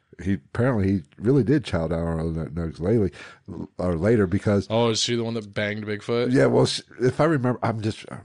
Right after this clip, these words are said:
Speaker 1: recount-, recounting this from memory. She's, they made eye contact, and she looked down, and apparently Bigfoot's well hung.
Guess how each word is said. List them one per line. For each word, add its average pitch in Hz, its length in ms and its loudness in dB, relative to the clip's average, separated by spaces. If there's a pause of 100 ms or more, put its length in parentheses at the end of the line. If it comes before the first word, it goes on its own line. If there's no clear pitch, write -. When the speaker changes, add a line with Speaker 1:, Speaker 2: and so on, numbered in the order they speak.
Speaker 1:
recount-, 92 440 -2
recounting 87 400 -4
this 76 140 -8
from - 360 -14
memory. 82 300 -4 (380)
She's, - 420 -6
they 98 140 2
made 110 240 2
eye 107 180 4
contact, 107 720 -2 (720)
and 82 180 -6
she 101 140 -2
looked 95 260 -2
down, 98 440 0 (1080)
and 90 200 -8
apparently 107 540 -2 (760)
Bigfoot's 92 420 -6
well 107 180 4
hung. 131 260 0